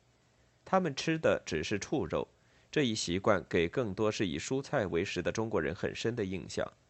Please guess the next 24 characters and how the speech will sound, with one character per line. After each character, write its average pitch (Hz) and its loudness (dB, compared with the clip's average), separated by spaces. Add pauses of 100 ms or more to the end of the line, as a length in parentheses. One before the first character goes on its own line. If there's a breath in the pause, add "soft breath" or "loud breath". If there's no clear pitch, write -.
(680)
伊 175 2
皮 98 -2
革、 69 2 (160)
被 107 6
毡 131 4
球、 80 2 (120)
铸 101 4
毡 123 2
帐。 120 6 (840)
他 160 2
们 156 0
信 165 -2
奉 120 -4
一 101 0
种 71 0 (100)
以 95 2
崇 98 -2
拜 117 2
天 135 -2
及 101 -2
腾 120 -2
格 170 -2
里 80 -4 (280 loud breath)
和 110 2